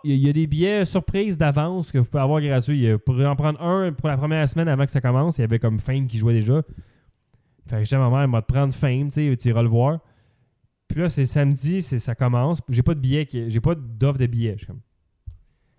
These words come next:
Bizarre, comment ça aujourd'hui, pas d'offre ? » Ah, peut-être parce que ma mère a pris Fame aujourd'hui, tu sais, j'ai pas de billets. Dimanche, je reçois un courriel, puis là, les shows pour tout le festival sont disponibles en pré-vente.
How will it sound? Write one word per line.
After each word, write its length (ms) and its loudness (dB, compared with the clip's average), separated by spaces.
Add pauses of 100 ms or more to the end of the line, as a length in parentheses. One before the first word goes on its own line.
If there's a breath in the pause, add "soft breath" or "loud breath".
(360)
Bizarre, 320 -2
comment 160 -6
ça 80 -6
aujourd'hui, 180 -8
pas 100 -4
d'offre ? » 180 -4
Ah, 220 2
peut-être 140 0
parce 140 0
que 180 4
ma 200 0
mère 140 2
a 80 2
pris 140 2
Fame 240 -2
aujourd'hui, 380 2
tu 80 -8
sais, 40 -2
j'ai 100 -4
pas 100 -2
de 60 -6
billets. 300 -2 (720 soft breath)
Dimanche, 560 2 (340)
je 100 -8
reçois 160 -2
un 40 -4
courriel, 480 2
puis 100 -2
là, 180 0 (1300)
les 300 2
shows 340 0
pour 300 -4 (120)
tout 200 -4
le 100 -4
festival 460 -2
sont 120 -2
disponibles 460 -2
en 80 -4
pré-vente. 420 -6